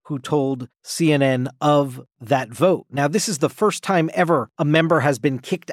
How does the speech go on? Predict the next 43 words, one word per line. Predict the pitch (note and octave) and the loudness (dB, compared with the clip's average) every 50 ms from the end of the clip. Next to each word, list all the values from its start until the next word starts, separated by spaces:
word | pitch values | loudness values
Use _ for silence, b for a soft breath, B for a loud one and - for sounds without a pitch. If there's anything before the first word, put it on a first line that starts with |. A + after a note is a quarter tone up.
| - | -4
out | - C#3 E3 E3 - - - - _ _ - | 0 0 0 0 -2 -6 -14 -20 _ _ -8
of | - B2+ B2 | -8 -6 -6
the | C#3 C#3 | -8 -8
Freedom | - - C#4+ C4+ A#3 F#3+ | -4 -2 0 0 0 0
Caucus, | D#3 - D3 B2+ B2 - D3+ C#3 C3 - - - _ _ | 0 0 -2 -2 0 0 -2 -2 -2 -4 -10 -16 _ _
and | - F#3+ | 0 2
it | G3 G3+ | 2 4
means | G#3+ A#3 A#3+ A#3 A3+ - | 4 2 2 2 0 0
she | - - G#3+ F#3 | -2 -4 -6 -4
can | - - E3+ E3+ D#3 | -4 -2 -2 0 2
no | D#3 D#3+ D#3+ | 2 2 2
longer | D#3+ E3 D#3 D#3 C#3 D3+ | 2 2 0 0 -2 -4
attend | C3+ C#3 B2+ - - D3 C3+ C3+ C#3 A#2 b b b b b b - | -8 -10 -8 -4 -2 -2 -2 -2 -4 -6 b b b b b b -2
weekly | C#3 C#3+ C#3+ B2 C3 C3+ C3 | 0 0 0 0 -2 -2 0
meetings. | C3 D#3+ G3 G#3+ E3 A#2+ - - - - - - _ _ | 0 0 0 0 -2 -4 -6 -12 -18 -20 -20 -20 _ _
Well, | - D#3 C3+ A2+ G#2+ G#2+ _ _ _ | -2 -2 -2 -2 -4 -8 _ _ _
it | D#3+ D3 C#3+ | -4 0 2
means | F3 F#3+ F#3+ E3+ | 4 4 4 4
that | C#3+ D#3+ D3 C#3 - | 4 2 2 0 0
if | D3+ C3+ | -4 -6
she | - - C#3+ D3 - | -4 -6 -6 -6 -4
actually | C#3+ D3 C#3+ - - - C#3+ C3+ C3 A#2+ | -4 -6 -6 -6 -6 -6 -4 -4 -4 -4
has | A2+ - A#2+ C3 A#2 G#2+ | -4 -4 -4 -4 -4 -4
been | A2 A#2 D#3 D3+ C#3 C3+ C3+ A#2+ - _ | 0 0 2 2 0 -2 -4 -8 -10 _
kicked | - - C#3+ B2 - - | -4 -4 -4 -2 0 0
out. | F#3 E3+ A#2+ G2 - - | 0 0 0 -2 -4 -2
More | D3 C#3 C#3 | -2 0 0
on | C3 C3 C3 | 0 0 0
that | C3+ B2+ - | -2 -4 -6
in | G2 | -8
a | A#2 | -4
moment. | A#2 C#3 E3 E3+ D3 A2 F#2 - - | 0 2 2 2 2 0 -6 -12 -8
Now, | A#2 C#3+ C#3 C3+ B2+ - - | -4 -4 -4 -4 -6 -10 -14
why | C#3+ B2 C#3+ D#3 D#3+ E3+ F3 F3+ G3+ A3 A#3 A#3+ B3+ C4+ - _ _ _ _ | -4 0 2 4 4 4 4 4 2 2 2 0 -2 -6 -12 _ _ _ _
did | G3 F#3+ F3+ | -4 0 2
this | G#3 F#3+ | 0 2
vote | D#3 F#3 G3+ G3+ E3+ | 2 2 0 2 2
take | - G3 G3 - _ | 0 -2 -2 -2 _
place? | - A3+ A3+ A3 G#3 - | -4 -2 -2 -2 0 0
Well, | A3+ G3 F#3 - - | 0 0 0 0 -2
it's | F#3+ D#3+ - | -2 0 0
certainly | - C#4+ D#4 C#4 C#4+ C4+ B3+ | 0 -2 0 0 0 2 2
not | A#3 A3 G#3+ A3 G3 | 4 4 2 2 0